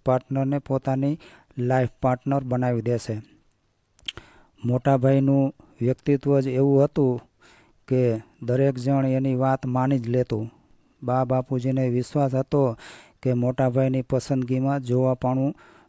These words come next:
ના હોય, તેથી એના બાબતે ઘરમાં કોઈએ વિરોધ કર્યો ન હતો. મોટાભાઈ ખૂબ ઓછું ભણેલા છતાં જે કાંઈ બોલતા તે ટૂંકમાં અને સામેની વ્યક્તિના હૃદયમાં ઉતરી જાય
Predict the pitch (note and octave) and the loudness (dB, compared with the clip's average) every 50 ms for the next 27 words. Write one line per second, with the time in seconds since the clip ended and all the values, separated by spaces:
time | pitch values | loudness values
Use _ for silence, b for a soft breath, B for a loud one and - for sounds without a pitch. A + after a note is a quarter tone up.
0 | _ - B2 C3 C3+ B2+ A#2+ A#2+ A2+ A2 A2 A2 A2 b b b b b b b | _ -4 -2 0 0 2 2 2 2 0 -2 -4 -8 b b b b b b b
1 | b _ - B2+ B2+ - - C#3 C3 B2+ A#2+ A#2+ C3 C3 C3+ C3 B2+ C3 C3 C3 | b _ -4 -4 -4 -2 0 0 0 2 2 0 0 0 0 0 0 0 0 0
2 | B2+ C3 C3 - - C3+ C3 A#2 - B2+ B2+ B2+ C3 C3+ C3+ C3 - - B2+ B2+ | 0 -2 -2 -2 -2 -2 -2 0 0 0 0 0 0 0 -2 -2 -2 -2 0 0
3 | B2+ C3 C3+ D3 - b b b b b _ - A#2+ B2 B2+ C3+ C3+ - - - | 2 0 0 -2 -4 b b b b b _ -2 0 2 2 2 2 0 -2 -2
4 | B2+ B2 B2+ C3 C3 B2+ B2+ B2+ B2 A#2+ A#2 - - G#2+ A2 A2+ - _ _ _ | -2 0 2 0 0 2 0 0 0 -2 -2 -4 -6 -6 -8 -8 -14 _ _ _
5 | B B B B B B B B B B B _ A#2+ A#2+ C3 B2+ - C3 C3 B2+ | B B B B B B B B B B B _ -4 -2 -2 0 2 0 2 2
6 | C3+ C3+ C3+ B2+ - - - C3+ C3 B2+ B2+ B2+ C3 - - C#3 B2+ A#2 B2+ C3 | 2 2 2 0 0 0 2 2 2 2 2 0 0 2 2 2 2 2 0 0
7 | C3+ C3 B2+ B2+ B2 A2+ - - C#3 C3+ - C#3+ B2+ A2+ G#2+ b b b b b | 0 0 0 0 -2 -2 -2 -4 -4 0 0 0 0 0 -2 b b b b b
8 | b b b _ C3+ B2 A2+ A2+ C3+ C3+ C3+ - - C#3 C3+ C3+ B2 A#2+ C#3 D3+ | b b b _ -8 -8 -2 0 2 2 2 2 2 2 2 2 2 2 4 4
9 | D3+ C#3+ - C#3+ C3 B2 A#2 - - C3 C3 - - C3+ C3+ C3+ - - D3 C#3+ | 4 2 2 2 2 0 0 -2 -2 -2 -2 -2 -2 -2 -2 -2 -2 0 0 2
10 | C3 A#2+ C3+ B2+ B2 C3 C#3+ D3 D#3 E3+ - - - C3+ C3 C3+ C3+ C3+ C3+ C3+ | 0 0 -2 -2 -2 -2 -2 -2 -4 -6 -10 -10 -6 -2 -2 0 0 0 0 0
11 | C3+ B2+ B2 B2+ C3 - _ C3+ C3+ C3 C3+ C3 B2 B2 B2 A#2+ C3 C3 C3 C#3 | 0 0 0 0 -2 -2 _ -2 -2 0 0 0 0 0 0 0 0 0 0 0
12 | C3+ B2+ B2 B2 - - B2 C3+ B2 A#2+ C3 C3+ B2+ A#2+ A#2 | 0 0 -2 -2 -2 -2 -2 0 0 0 0 0 -2 -2 -6